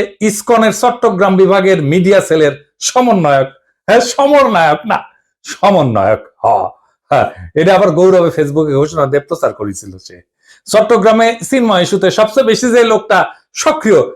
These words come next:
সেটা হইতেছে বিপ্লব পার্থ। দেখেছেন মিছিলে? দেখেছেন?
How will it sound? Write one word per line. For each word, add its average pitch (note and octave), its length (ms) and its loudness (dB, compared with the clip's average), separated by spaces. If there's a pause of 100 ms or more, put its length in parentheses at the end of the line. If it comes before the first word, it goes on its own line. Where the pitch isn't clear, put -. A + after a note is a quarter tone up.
সেটা G#3+ 200 0
হইতেছে A#3 320 0
বিপ্লব F3 400 0
পার্থ। B2 220 -2
দেখেছেন A#2+ 500 -2
মিছিলে? A#2+ 380 0
দেখেছেন? A#2 420 -2